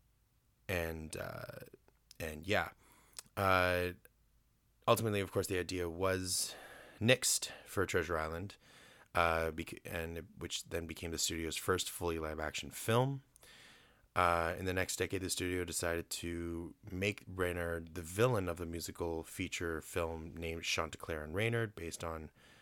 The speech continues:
uh, Edmond Rostan's, uh, Chanticleer, which is, uh, a verse play.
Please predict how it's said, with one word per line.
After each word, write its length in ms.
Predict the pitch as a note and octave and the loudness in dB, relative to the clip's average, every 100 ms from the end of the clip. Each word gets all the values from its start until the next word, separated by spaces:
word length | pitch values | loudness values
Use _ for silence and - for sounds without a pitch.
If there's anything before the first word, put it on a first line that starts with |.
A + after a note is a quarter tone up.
| - _ - | -20 _ -10
uh, 120 | E2+ - | -10 -6
Edmond 460 | F2 E2 E2 E2 | -6 -4 -6 -8
Rostan's, 540 | E2 D#2+ - D#2 D#2 - - | -6 -6 -6 -10 -10 -12 -12
uh, 240 | - - | -14 -12
Chanticleer, 680 | - - - - F2+ F2 F2 | -6 -6 -6 -4 -2 0 -2
which 180 | E2 - | -4 -10
is, 200 | D#2 - | -8 -8
uh, 340 | - - - - - - _ - | -10 -12 -12 -14 -18 -20 _ -12
a 100 | E2+ | -10
verse 320 | E2 F2 - | -2 0 0
play. 360 | - A2+ B2+ | 0 0 0